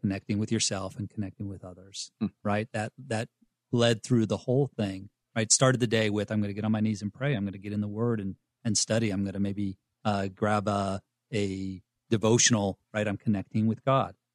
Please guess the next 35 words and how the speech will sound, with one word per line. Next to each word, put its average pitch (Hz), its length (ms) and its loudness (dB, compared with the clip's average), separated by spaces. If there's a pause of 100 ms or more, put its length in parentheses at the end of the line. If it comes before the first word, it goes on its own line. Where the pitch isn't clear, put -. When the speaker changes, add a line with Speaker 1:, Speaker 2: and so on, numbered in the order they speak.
(260)
Speaker 1:
And 107 120 0
then 123 180 4
I'm 113 300 4
paying 113 260 2
attention 107 480 2
to, 104 500 0 (240)
"Well, 107 140 0
what's 120 200 0
happening 127 560 2
with 98 260 -12
me? 113 240 -14
What 110 180 -2
am 113 120 4
I, 113 340 -2
what 113 160 -2
am 131 100 4
I 117 120 2
feeling? 117 540 0
What's, 107 440 0
what, 117 260 0 (360)
what 123 180 6
is, 117 340 4 (400)
what 127 200 8
is, 123 540 6
uh, 107 500 0 (180)
bubbling 131 360 6
up 123 220 2
in 101 200 4
me," 98 160 -4
right? 104 220 -6
I'm, 104 220 -4
I'm 107 220 -2
paying 113 260 0
attention. 110 560 0
And 127 420 4